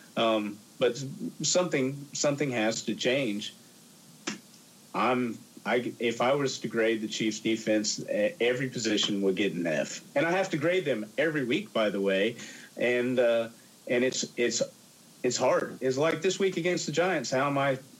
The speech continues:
how am I supposed to grade the Chiefs over the <laughs> Giants? Uh, knowing, knowing the Chiefs like I do, uh, their sec-, their defense, and, uh, I don't know. It, it's, it's amazing the,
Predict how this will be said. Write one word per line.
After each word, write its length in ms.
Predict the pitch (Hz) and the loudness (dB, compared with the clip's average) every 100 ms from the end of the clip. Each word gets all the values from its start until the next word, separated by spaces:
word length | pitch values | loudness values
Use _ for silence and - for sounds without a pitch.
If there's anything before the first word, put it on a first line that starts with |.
| - - | -16 -6
how 120 | 135 | 0
am 100 | 139 | 2
I 100 | 135 | 2
supposed 400 | 135 - - - | 0 -2 -2 -2
to 40 | 110 | 0
grade 280 | 110 117 | 2 2
the 60 | 104 | 0
Chiefs 400 | - 127 120 - | -2 0 0 2
over 200 | 107 104 | 2 2
the 100 | 101 | 0
<laughs> 120 | - | 0
Giants? 540 | 113 - 160 - - - - - - | 0 0 -2 -4 -8 -10 -16 -18 -2
Uh, 220 | 127 113 98 | 2 2 0
knowing, 520 | 104 123 147 110 104 - | 0 2 2 0 -4 0
knowing 280 | 127 147 | 2 2
the 80 | 123 | 0
Chiefs 320 | 110 147 135 | 0 0 2
like 180 | 139 123 | 2 2
I 140 | 127 107 | 2 2
do, 380 | 131 156 123 123 - - | 2 2 2 -2 -12 -4
uh, 140 | 127 113 | 0 2
their 180 | 131 | 2
sec-, 280 | 127 226 190 | 2 2 0
their 180 | 135 185 | 0 0
defense, 480 | 233 - - - - - - - - | 0 -4 -6 -6 -14 -16 -20 -20 -12
and, 380 | - 110 104 104 | -4 0 0 2
uh, 240 | 107 104 101 - - - - - - - - - - | 4 4 0 -6 -20 -20 -20 -20 -20 -20 -16 -16 -4
I 60 | |
don't 100 | 98 | 0
know. 200 | 107 104 - - - | 2 2 -2 -14 -10
It, 240 | - 107 - | -2 0 2
it's, 340 | 110 - - - | 2 0 0 0
it's 200 | 120 123 | 0 2
amazing 760 | 110 120 139 143 113 107 101 95 - - - - | 2 2 2 0 0 0 -2 -6 -14 -20 -14 -4
the, 320 | 123 120 110 | 2 2 0